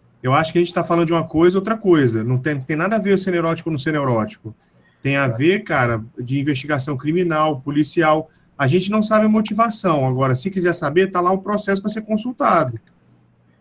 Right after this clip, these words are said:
Entendeu? É isso que eu tô falando. Mas, enfim, tá bom. Eu acho que tá tendo um disparate aí de entendimento da gente, mas meu computador é criptografado, eu cuido das minhas senhas, tem autenticação de dois fatores,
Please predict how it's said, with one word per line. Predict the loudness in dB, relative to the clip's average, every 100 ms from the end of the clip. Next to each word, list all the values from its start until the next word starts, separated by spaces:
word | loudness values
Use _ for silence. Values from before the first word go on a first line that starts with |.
| -2
Entendeu? | 2 2 4 4
É | 6
isso | 6 4
que | 2
eu |
tô | -2
falando. | 0 0 2 2 2 2
Mas, | 2 0
enfim, | 0 2 2
tá | 2 0
bom. | 2 2 2 2
Eu | 2
acho | 2 0
que | -4
tá |
tendo | -2 0
um | 0
disparate | 0 0 2 2 0 -2
aí |
de | -4
entendimento | -4 -2 0 0 0 -4
da | -4
gente, | 0 0 0 -4
mas | -6 -6 -8 _ _ _ _ _
meu | -2
computador | 2 0 2 2 2
é |
criptografado, | 2 -2 -2 2 0 0 -4 0 2 2
eu | 0
cuido | 2 2
das | 2
minhas | 0 0 -2
senhas, | -2 0 0
tem | -2
autenticação | -4 -6 -4 -2 -2
de | -4
dois | -4 -2
fatores, | -4 -4 -2 0 0 -4